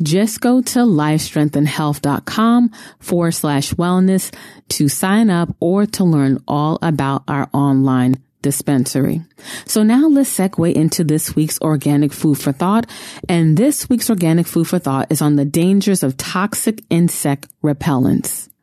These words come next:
Most insect repellents on the market are loaded with toxic chemicals, including deet, which is so poisonous that even the Environmental Protection Agency says you should wash it off your skin when you return indoors.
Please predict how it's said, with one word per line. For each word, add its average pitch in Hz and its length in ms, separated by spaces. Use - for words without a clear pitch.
Most 254 340
insect 185 440
repellents 143 460
on 156 140
the 156 60
market 139 480
are 170 120
loaded 156 560
with - 180
toxic - 580
chemicals, 127 680
including 151 540
deet, 165 440
which 175 200
is 160 140
so 202 260
poisonous 202 720
that - 240
even 190 260
the 147 160
Environmental 175 680
Protection 156 640
Agency 135 460
says 139 380
you 147 60
should 131 240
wash 156 360
it 202 60
off 151 240
your 147 80
skin 208 440
when 151 160
you 135 80
return 180 540
indoors. 135 640